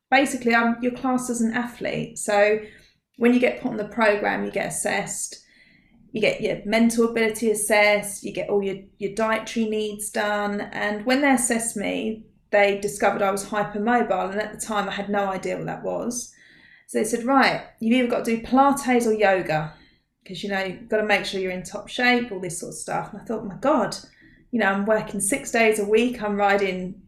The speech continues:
insane horses, and you want me to do more exercise?" So picked the yoga, did the yoga purely for its physical benefits, nothing else.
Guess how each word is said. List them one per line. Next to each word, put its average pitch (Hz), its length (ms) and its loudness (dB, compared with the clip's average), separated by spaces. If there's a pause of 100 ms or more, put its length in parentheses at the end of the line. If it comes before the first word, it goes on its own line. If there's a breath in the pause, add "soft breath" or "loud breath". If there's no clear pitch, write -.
(120)
insane 220 560 2
horses, 240 680 2
and 208 280 -2
you 226 100 4
want 240 160 4
me 240 60 2
to 226 80 0
do 233 100 4
more 247 240 6
exercise?" - 920 -6 (800 loud breath)
So 226 460 4 (100)
picked 311 220 0
the 285 60 -2
yoga, 226 760 4 (380)
did 269 180 0
the 254 80 -4
yoga 220 720 4 (100)
purely 226 600 6
for 180 360 0
its 185 160 -6
physical 208 360 -4
benefits, 196 640 -6
nothing 196 380 -8
else. 233 600 -6